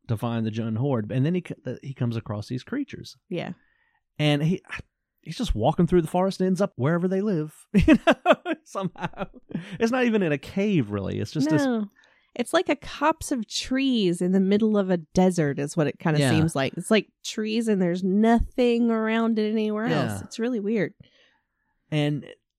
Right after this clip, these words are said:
Speaker 1: anyway, he gets in there and he, there's this, uh, like, an altar and there's a bird symbol, like a raven or something
Speaker 2: Mm-hmm.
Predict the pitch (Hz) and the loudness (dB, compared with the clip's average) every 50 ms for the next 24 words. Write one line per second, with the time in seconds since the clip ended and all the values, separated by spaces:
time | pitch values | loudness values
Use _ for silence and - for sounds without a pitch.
0 | _ _ _ _ _ _ _ _ _ _ _ _ _ _ _ - 208 214 190 160 | _ _ _ _ _ _ _ _ _ _ _ _ _ _ _ -2 0 2 2 4
1 | 151 160 160 175 202 - - 190 175 143 127 151 151 156 151 - - - 151 165 | 4 2 2 0 -2 -2 -2 -4 -2 0 0 0 0 0 0 -4 -6 -2 2 2
2 | 170 151 147 180 175 - - - - 147 165 165 - 127 - 117 117 120 127 - | 4 4 2 -2 -4 -6 -8 -8 -6 -4 -4 -4 -4 -6 -4 -2 -2 -2 -2 0
3 | 131 120 117 120 120 117 113 - 110 107 104 98 95 104 90 92 - 101 107 110 | -2 -2 -2 -2 -4 -6 -8 -8 -8 -8 -8 -8 -10 -10 -12 -10 -8 -6 -4 -2
4 | 117 117 117 110 107 - - 123 120 117 110 110 113 110 110 104 101 101 - - | -2 -2 -4 -6 -8 -10 -6 -4 -4 -4 -2 -4 -6 -6 -6 -6 -8 -8 -10 -10
5 | 92 95 92 98 104 117 117 107 113 107 107 110 - - 117 113 107 - 113 110 | -12 -10 -8 -6 -6 -6 -6 -6 -6 -8 -8 -8 -10 -10 -10 -10 -8 -8 -8 -6
6 | 113 120 202 196 202 202 196 208 | -2 0 0 2 2 0 0 -2